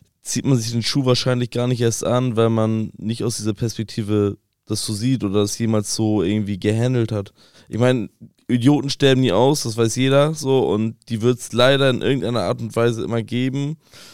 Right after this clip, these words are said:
Und, äh, gerade in so einer männerdominierten Szene wie der Gaming-Szene oder der Twitch-Szene,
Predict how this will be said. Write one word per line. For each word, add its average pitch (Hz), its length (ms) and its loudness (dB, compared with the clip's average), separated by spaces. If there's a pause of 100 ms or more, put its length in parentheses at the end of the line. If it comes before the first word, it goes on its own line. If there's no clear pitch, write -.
(300)
Und, 110 320 2
äh, 110 160 0
gerade 120 400 2
in 117 140 0
so 113 60 0
einer 107 420 0 (400)
männerdominierten 127 1160 2
Szene 123 480 0
wie 120 260 -2
der 104 140 0
Gaming-Szene 101 800 -2
oder 95 240 -2
der 90 200 -6
Twitch-Szene, 104 800 -2